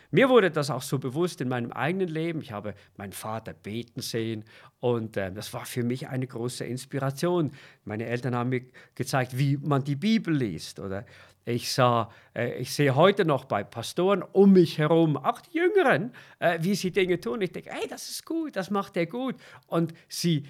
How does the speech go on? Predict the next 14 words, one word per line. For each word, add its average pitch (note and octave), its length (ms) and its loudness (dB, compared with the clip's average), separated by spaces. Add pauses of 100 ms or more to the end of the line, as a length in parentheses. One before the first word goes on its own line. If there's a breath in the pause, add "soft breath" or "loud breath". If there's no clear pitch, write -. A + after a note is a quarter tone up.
(100 loud breath)
äh, - 300 -10
sind F#3 260 0
mir D#3+ 240 0
eine, C#3 380 0
eine C3 240 -2
Inspiration. C#3+ 1000 -4
Bei A2 140 -4
meinem B2 300 -2
Vorgänger, E3+ 760 2 (380 loud breath)
ähm, C#3+ 420 2 (220 loud breath)
habe C#3+ 160 6
ich C#3+ 80 4
mal C#3 120 4
so C3 160 0